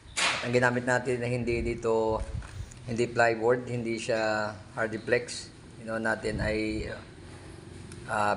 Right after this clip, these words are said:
P V C. So, itong material natin na ginamit, pakita ko sa inyo, kaso kalat eh. Ito.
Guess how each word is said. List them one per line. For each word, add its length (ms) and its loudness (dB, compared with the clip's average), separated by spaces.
P 160 -4
V 160 -6
C. 240 -4
So, 160 -6
itong 320 -2
material 400 4
natin 320 0
na 80 -2
ginamit, 480 0
pakita 400 0
ko 80 0
sa 80 2
inyo, 240 0
kaso 240 0
kalat 320 0
eh. 80 -10
Ito. 160 2